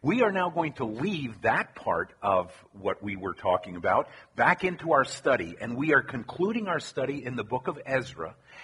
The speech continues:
and we left it last week with a situation that was, uh, somewhat difficult for us to lay hold of because there seems to be a conflict of right behavior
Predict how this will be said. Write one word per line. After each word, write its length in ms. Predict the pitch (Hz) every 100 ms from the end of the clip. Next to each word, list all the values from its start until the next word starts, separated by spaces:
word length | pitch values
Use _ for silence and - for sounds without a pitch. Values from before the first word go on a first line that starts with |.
| - -
and 140 | 131
we 100 | 123
left 340 | 123 208 -
it 120 | 202 160
last 420 | 135 127 - -
week 340 | 127 135 - - - _
with 300 | 120 127 120
a 120 | -
situation 840 | - - 190 196 165 131 127 139 127 - - _
that 320 | 120 117 110
was, 480 | 113 113 107 104 - -
uh, 260 | 107 98 98
somewhat 500 | - 175 220 202 -
difficult 580 | 185 175 - 113 107 -
for 200 | - 127
us 380 | 120 - - - _ _ _ _
to 100 | 135
lay 160 | 135 143
hold 300 | 127 214 139
of 220 | 85 - _ - _
because 640 | 127 113 - 156 151 - - _ _ -
there 160 | 123
seems 480 | - - 208 233 -
to 100 | -
be 340 | 127 135 139 -
a 100 | 113
conflict 960 | - - 196 220 - 117 95 - - - _ _ - _ 123
of 400 | 120 120 113 - _
right 480 | 113 107 117 175 202 - - 113
behavior 800 | 123 104 170 196 110 85 104